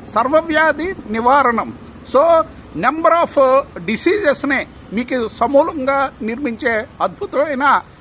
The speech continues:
ధన్వంతరి మీకు విష్ణు తులసి అని అందరూ గ్రహించాలి.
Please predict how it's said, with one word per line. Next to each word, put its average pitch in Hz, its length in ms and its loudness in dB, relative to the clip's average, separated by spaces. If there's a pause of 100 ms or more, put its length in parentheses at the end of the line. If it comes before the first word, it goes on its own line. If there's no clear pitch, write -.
(140)
ధన్వంతరి 254 920 -2 (220)
మీకు 233 320 -2
విష్ణు 202 380 -8
తులసి 240 540 -6 (180)
అని 254 180 -2
అందరూ 247 380 0
గ్రహించాలి. 262 720 -2